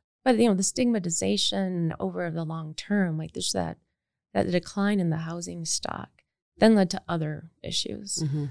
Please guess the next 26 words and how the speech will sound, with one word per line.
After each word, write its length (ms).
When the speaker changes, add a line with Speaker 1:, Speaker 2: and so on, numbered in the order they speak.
Speaker 1:
And 120
other 200
banks 420
wouldn't 300
lend 220
for 140
other 260
things, 500
and 220
no 140
stores 480
wanted 240
to 100
go 160
into 200
those 200
communities. 680
So 420
there 160
are 100
no 220
commercial 400
properties 580
in 100
Val 160
Verde. 440